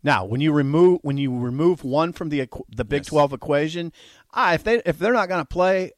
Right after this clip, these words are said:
Speaker 1: I understand it.
Speaker 2: That does, that choice was made.
Speaker 1: Yeah.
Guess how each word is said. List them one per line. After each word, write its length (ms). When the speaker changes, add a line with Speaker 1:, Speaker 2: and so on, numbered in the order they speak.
Speaker 1:
I 220
understand 580
it. 80
Speaker 2:
That 140
does, 200
that 220
choice 320
was 100
made. 300
Speaker 1:
Yeah. 220